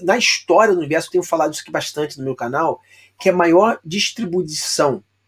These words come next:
de, de, de riquezas em toda a história dos Estados Unidos. O governo printa dinhe-, imprime dinheiro, dá pro pobre e o pobre passa pros bilionários. E tá nesse ciclo,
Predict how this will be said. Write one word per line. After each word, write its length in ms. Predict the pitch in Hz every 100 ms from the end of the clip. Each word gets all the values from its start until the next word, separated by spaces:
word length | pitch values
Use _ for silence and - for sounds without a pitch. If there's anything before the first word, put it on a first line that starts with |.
| _ _ -
de, 340 | 127 151 165
de, 380 | 131 139 143 131
de 300 | 131 143 135
riquezas 840 | 143 143 - 180 175 123 110 - -
em 180 | 165 - _
toda 220 | 190 208
a 20 | 208
história 460 | - - 156 143
dos 160 | 120 120
Estados 360 | - 107 107
Unidos. 360 | 101 90 - - _ - - -
O 80 | -
governo 720 | 147 165 135 190 185 151 120 -
printa 400 | - 156 160 139
dinhe-, 360 | 120 120 113 143
imprime 320 | - 170 135
dinheiro, 480 | 113 117 120 180 269 _ _ _ _ -
dá 320 | 117 139 190
pro 180 | - 143
pobre 560 | - 135 160 175 240 - _
e 80 | 160
o 100 | 147
pobre 340 | - 165 175
passa 420 | 180 147 156 -
pros 180 | 175 160
bilionários. 720 | 139 156 185 135 107 - - -
E 140 | 147
tá 140 | 147 156
nesse 240 | 170 -
ciclo, 480 | 202 - 180 -